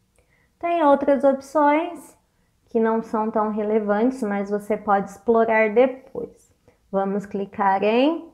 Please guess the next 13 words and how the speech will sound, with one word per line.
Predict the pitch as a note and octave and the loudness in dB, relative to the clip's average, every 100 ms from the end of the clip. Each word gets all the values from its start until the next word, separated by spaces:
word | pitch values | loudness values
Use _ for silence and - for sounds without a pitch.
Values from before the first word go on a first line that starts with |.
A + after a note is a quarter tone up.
| _ | _
próximo. | B3+ A#3 A3+ A3 G#3 G3+ - F#3+ F3 E3 D3+ - _ - | 2 6 8 8 6 2 -8 -6 -4 -6 -10 -18 _ -2
Então, | C#4 D#4 D#4+ A3 F#3+ F#3 | 0 2 4 4 4 0
se | - A#3 | 0 4
você | B3 B3 B3+ | 4 4 0
selecionar | B3+ C4+ C4+ C4 A#3+ A3 G#3 | 0 0 0 0 0 2 2
a | G#3 G#3 | 2 0
opção | G3+ G#3+ G#3 - G3+ F#3 | -4 -10 -8 0 0 0
que | F#3+ | -2
o | G#3+ | -2
conteúdo | - A#3 A#3+ A#3+ G#3 F#3 | 2 4 4 4 4 2
é | F#3 | -2
para | - | -4
criança, | F3 F3+ F#3+ A3+ C4 B3 B3 F#3+ F3+ | -4 -4 2 4 4 2 0 -4 -4